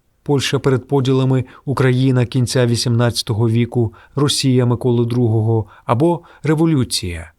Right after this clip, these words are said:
коли треба вернути до безпосередніх акцій і контракцій між одиницями, коли маса знов бере в свої руки функцію,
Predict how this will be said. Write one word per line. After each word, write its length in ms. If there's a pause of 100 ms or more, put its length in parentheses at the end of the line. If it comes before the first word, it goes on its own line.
(200)
коли 220
треба 280
вернути 520
до 100
безпосередніх 880
акцій 540 (180)
і 80
контракцій 960
між 200
одиницями, 720 (240)
коли 260
маса 380
знов 340
бере 200
в 60
свої 300
руки 280
функцію, 680